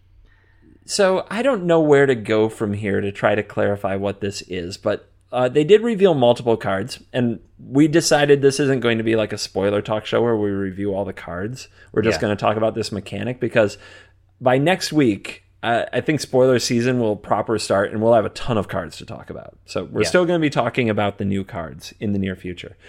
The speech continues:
Speaker 1: But, uh, I'm just gonna say that there's, like,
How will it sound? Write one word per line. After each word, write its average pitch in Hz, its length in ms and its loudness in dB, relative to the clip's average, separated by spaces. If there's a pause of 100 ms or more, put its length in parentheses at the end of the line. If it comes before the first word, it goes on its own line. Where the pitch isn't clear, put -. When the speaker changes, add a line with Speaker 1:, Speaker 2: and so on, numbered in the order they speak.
(300)
Speaker 1:
But, 131 460 2
uh, 120 240 4
I'm 131 160 0
just 156 160 0
gonna 139 180 4
say 127 220 4
that 117 160 0
there's, 117 240 4
like, 101 240 0